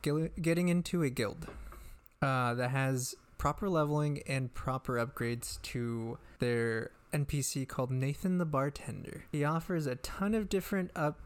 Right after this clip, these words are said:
s-, basically services and, like, uh, experience, uh, gains, such as experience gain, uh, crafting, gathering, karma,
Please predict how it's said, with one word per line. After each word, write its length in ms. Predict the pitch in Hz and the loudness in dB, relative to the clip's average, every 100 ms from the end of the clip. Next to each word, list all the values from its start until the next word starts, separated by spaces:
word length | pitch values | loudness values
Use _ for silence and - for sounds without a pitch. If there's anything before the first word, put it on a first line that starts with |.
| - | -8
s-, 120 | - - 160 | -8 -6 2
basically 400 | 170 - 165 139 | 2 2 -2 -2
services 680 | - 147 135 - 143 139 127 | 2 2 2 0 2 2 0
and, 160 | 120 | 0
like, 240 | 117 120 - - | -2 -6 -12 -2
uh, 340 | 131 117 - - - - - - - | 0 0 -2 -6 -12 -20 -20 -20 -8
experience, 1080 | 143 - 131 123 120 120 - - - - - - - | -8 -4 -2 0 -2 -4 -6 -8 -8 -10 -12 -16 -8
uh, 140 | 127 123 | -6 -2
gains, 600 | 127 117 110 123 - - - - _ _ 123 | -2 -2 -4 -8 -10 -16 -20 -20 _ _ -4
such 220 | 113 120 | -2 0
as 440 | 120 135 165 - - - | 0 0 -4 -10 -12 -10
experience 560 | - 139 127 123 - | -4 0 2 0 -2
gain, 420 | - 127 135 180 - _ 139 | -2 -2 -2 -6 -8 _ -2
uh, 240 | 127 110 - | 0 -2 -2
crafting, 560 | 135 127 - 151 185 - - - | 0 0 0 -2 -2 -4 -12 -6
gathering, 560 | - 127 127 131 156 190 - | 2 2 4 2 0 -4 -6
karma, 480 | - 127 127 135 | 0 0 2 -2